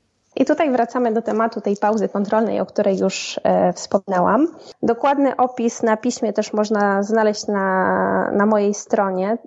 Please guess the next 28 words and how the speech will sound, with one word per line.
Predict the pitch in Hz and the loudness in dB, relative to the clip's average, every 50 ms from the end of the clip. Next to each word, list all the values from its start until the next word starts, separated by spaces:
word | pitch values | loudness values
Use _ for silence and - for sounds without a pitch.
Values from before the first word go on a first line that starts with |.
| - - - | -10 -4 0
internetowej, | 208 202 - 196 - 196 190 - - 180 190 214 285 370 - - - - - - - - - | 0 0 2 2 0 0 0 0 0 0 2 2 0 0 -2 -6 -12 -16 -16 -20 -20 -6 -2
e, | - 196 196 196 - | 0 2 2 2 2
ale | - 262 269 269 | 0 2 2 2
oczywiście | 254 254 - 220 220 - - - | 2 0 -2 -4 -8 -6 -4 -4
mogę | 214 208 196 208 208 | -2 -2 0 0 0
tutaj | - 202 202 196 202 | 0 0 0 0 0
też | - 196 196 196 | 0 0 -2 -2
wyjaśnić. | - 208 208 185 180 180 - - - 208 269 - - - - - - - _ - | 0 0 2 2 2 0 -2 0 0 0 0 0 -4 -10 -18 -20 -20 -18 _ -2
To | 269 254 277 302 285 - - _ _ _ - | 0 2 2 2 0 -4 -10 _ _ _ -2
ten | 302 311 320 | 0 0 2
pomiar | 302 311 302 285 285 262 | 2 2 2 2 2 2
jest | 262 262 262 - - | 2 2 0 0 -2
już | 254 247 - | -2 -2 0
troszkę | - 269 269 269 - 262 | 0 0 0 0 0 0
bardziej | 233 247 247 247 233 233 | 2 2 2 2 0 -2
skomplikowany, | - - - 240 220 - 214 - - 220 240 254 254 247 220 202 | -2 -4 -4 -4 -2 -2 -2 0 0 2 2 4 2 2 2 0
bo | 202 202 | -2 0
będzie | 196 214 220 233 214 208 | 0 0 0 0 0 -2
nam | 202 190 196 - | -2 -4 -4 -4
potrzebny | - 202 - - - 226 220 202 202 214 208 208 202 202 190 196 - - - - - - - - _ _ _ _ | -6 -8 -8 -2 0 0 0 2 2 0 0 0 0 -2 -2 -4 -6 -10 -16 -18 -18 -18 -18 -20 _ _ _ _
stoper | - - - - 262 240 233 - 247 226 220 233 | -14 -14 -2 2 2 2 4 4 4 4 4 2
w, | - - - - | 0 -6 -10 -14
w | - - | -12 -4
telefonie | - 208 196 208 - - 220 233 247 226 214 | 0 0 2 2 2 2 2 2 4 2 0
czy | 208 - 208 | -2 -4 -2
zegarek | 202 208 196 220 220 214 208 208 - | -2 0 2 2 2 2 2 0 -4
z | - | -6
sekundnikiem | - 214 202 - - 214 214 202 202 196 190 - - 262 302 339 370 339 | -6 -6 -4 -2 0 0 0 2 0 0 0 0 -2 0 0 0 0 -2